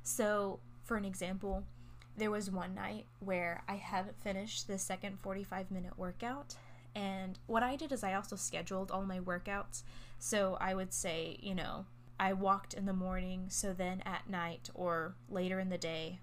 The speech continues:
I was going to do, like, an ab workout or an ab and arm workout or whatever.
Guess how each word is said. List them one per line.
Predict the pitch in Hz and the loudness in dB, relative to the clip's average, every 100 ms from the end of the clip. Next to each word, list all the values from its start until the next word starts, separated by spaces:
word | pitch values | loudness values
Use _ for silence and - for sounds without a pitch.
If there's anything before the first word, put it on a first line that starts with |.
| - | -2
I | 185 | 0
was | 175 - | 0 -4
going | 175 170 | -6 -6
to | - - | -8 -6
do, | 165 160 | -6 -6
like, | 156 151 - - - - - - | -6 -6 -10 -16 -16 -16 -16 -8
an | 220 175 | -4 0
ab | 160 165 | -2 -2
workout | 139 - 156 95 - | -4 -2 -2 -2 0
or | 190 185 | 0 0
an | 175 | -2
ab | 160 160 156 | -2 -2 -2
and | 160 160 160 - - - - - - | -6 -6 -6 -6 -6 -8 -8 -8 -2
arm | 170 170 | 0 2
workout | 170 180 156 156 | 0 -4 -6 0
or | 208 | 0
whatever. | 190 185 165 165 - | 2 2 0 -2 -4